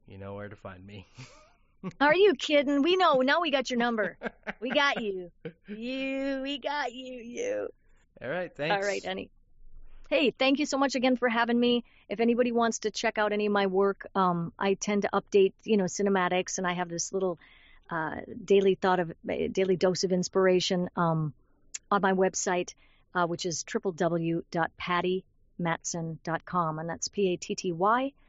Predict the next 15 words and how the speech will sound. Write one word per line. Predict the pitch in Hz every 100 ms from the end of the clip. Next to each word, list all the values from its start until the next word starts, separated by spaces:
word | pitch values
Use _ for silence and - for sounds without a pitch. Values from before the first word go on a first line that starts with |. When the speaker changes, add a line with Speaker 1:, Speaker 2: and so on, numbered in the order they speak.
| _ _ -
Speaker 2:
M | 185 165 -
A | 185
T | 165 -
T | 185 185 -
S | 170 -
O | 156
N | 170 180 185
dot | 165 -
com. | - 190 185 185 - - -
And | 226
my | 226
records | 208 190 180 185 185
are | 180
there. | 175 175 175 175 -
Um, | 180 165 160 147